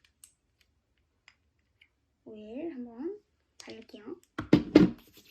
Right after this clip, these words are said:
오일을 발라주셔야지 잔머리도 정리되고 윤기 나는 머리를 할 수 있어요. 그리고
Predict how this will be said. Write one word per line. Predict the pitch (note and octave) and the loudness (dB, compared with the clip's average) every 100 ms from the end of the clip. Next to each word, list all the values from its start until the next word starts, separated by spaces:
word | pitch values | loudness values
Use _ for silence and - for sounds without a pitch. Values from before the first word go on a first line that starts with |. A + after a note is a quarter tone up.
| - - - - - - - - | -20 -20 -20 -20 -20 -20 -20 -8
오일을 | C#4 E4+ E4 D#4+ | 2 2 4 0
발라주셔야지 | A#3+ B3 C4 B3 B3 A3+ E4+ C4 - - _ _ _ - | -2 -6 -4 -4 -4 -4 -2 -2 -4 -14 _ _ _ -6
잔머리도 | B3 C4 C4 A#3+ A#3 A#3 B3 A#3+ | 0 0 0 -4 -4 -6 -8 -10
정리되고 | - A3+ A#3 A3 D#4 B3+ - - - - _ - | -10 -10 -10 -8 -6 -6 -8 -20 -20 -20 _ -6
윤기 | A#3+ B3+ C#4+ | -4 -4 -4
나는 | A#3 A3 A#3 A#3+ - _ _ _ _ _ - _ - | -4 -6 -6 -6 -8 _ _ _ _ _ -20 _ -14
머리를 | B3+ B3 B3 B3+ | -10 -8 -6 -6
할 | D#4 | -10
수 | B3 | -16
있어요. | - - - - _ _ _ _ _ _ - _ _ _ _ _ - - _ _ _ _ _ _ - _ _ _ _ - - - _ _ _ _ _ _ _ _ - - _ | -20 -20 -20 -20 _ _ _ _ _ _ -20 _ _ _ _ _ -20 -20 _ _ _ _ _ _ -20 _ _ _ _ -20 -20 -20 _ _ _ _ _ _ _ _ -20 -20 _
그리고 | - | -10